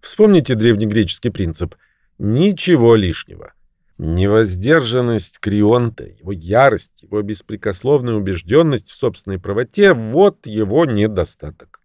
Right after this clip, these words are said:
Он провозглашает себя праведным защитником гражданского порядка, провоцируя тем самым дальнейший раскол в обществе и его поляризацию. Боги неизбежно направляют свои огромные колесницы сквозь эти бреши в нашей психологической броне.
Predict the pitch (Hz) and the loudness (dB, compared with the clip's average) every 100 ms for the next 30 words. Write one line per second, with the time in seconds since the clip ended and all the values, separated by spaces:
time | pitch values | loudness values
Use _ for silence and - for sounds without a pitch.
0 | _ _ _ _ 151 180 151 160 165 135 | _ _ _ _ -2 0 2 4 4 2
1 | 147 - 190 156 - 131 160 101 - 185 | -2 -2 -6 -8 -10 -4 -4 -4 0 2
2 | 175 104 98 95 90 107 - 170 139 - | 2 0 -6 -6 -6 -10 -14 -12 -12 -6
3 | 123 110 123 113 143 123 - 120 120 175 | -6 -2 -4 -2 -4 -4 -8 -8 -2 2
4 | 175 101 - 80 - _ _ - 104 110 | 4 2 0 -12 -12 _ _ -2 2 2
5 | 101 - 117 113 101 107 101 113 110 104 | 2 0 0 0 0 -4 -2 -2 0 2
6 | 101 98 101 101 - 87 85 _ 104 87 | 2 2 0 -2 -4 -8 -8 _ -6 -4
7 | 80 143 160 - 127 _ 143 - - 135 | 0 0 -2 -10 -14 _ -8 -8 -8 -4
8 | 135 165 135 120 107 95 78 78 - - | 0 0 2 2 2 0 -4 -6 -10 -20
9 | 62 - _ _ _ _ _ - 76 87 | -20 -20 _ _ _ _ _ -4 -2 0
10 | 101 113 110 98 123 123 156 147 151 139 | 2 2 2 4 2 2 -2 -2 -2 -2
11 | 151 147 104 120 117 107 107 156 143 123 | 0 -4 -6 -6 -4 -4 0 0 0 -2
12 | 98 110 95 147 160 - 117 - 117 - | -4 -8 -6 -6 -6 -6 -12 -4 -4 -4
13 | - 139 - 98 117 165 - 117 95 107 | -6 -6 -4 -4 0 0 0 -4 -4 -2
14 | 135 - 117 - 104 110 107 101 135 - | -4 -6 -10 -12 -10 -4 -4 -6 -14 -16
15 | - 127 156 170 147 | -8 0 2 2 0